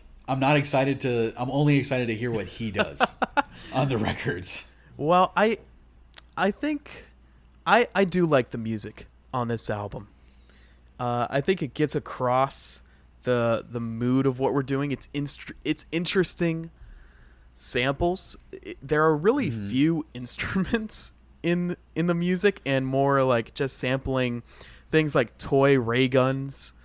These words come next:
Speaker 1: Right.
Speaker 2: and what sounds like, I don't even know what Body and Blood is. It's like a wet punch or something, or, like,
Speaker 1: <laughs>
Speaker 2: you drop a wet sack of something on the <laughs> ground.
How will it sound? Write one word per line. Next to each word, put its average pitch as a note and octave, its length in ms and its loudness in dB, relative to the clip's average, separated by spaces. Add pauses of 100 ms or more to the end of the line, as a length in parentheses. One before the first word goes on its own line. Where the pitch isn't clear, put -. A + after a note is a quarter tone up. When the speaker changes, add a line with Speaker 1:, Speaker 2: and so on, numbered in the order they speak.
(340)
Speaker 1:
Right. C3 120 -4
Speaker 2:
and A#2 380 0 (360)
what B2+ 360 0
sounds C#3 300 0
like, C3+ 200 0
I D3+ 80 2
don't F#3 120 2
even A#2 220 -4
know B2 140 2
what B2 260 -2
Body A#2+ 340 0
and G#2 160 -10
Blood A2+ 480 -2
is. D3+ 360 -2
It's - 160 -8
like C#3 120 -2
a B2 60 -6
wet A#2 520 0 (480)
punch - 640 -4 (460)
or D#3+ 140 2
something, E3+ 420 -2
or, A#2+ 160 -2
like, - 220 4 (260)
Speaker 1:
<laughs> G#3+ 160 0
Speaker 2:
you D3 160 0
drop D3+ 220 4
a C3+ 80 0
wet C#3 320 2
sack B2 360 -2
of D3 100 -2
something C#3 340 -2
on C3 120 4
the B2+ 60 -2
<laughs> - 0 -
ground. D#3 600 4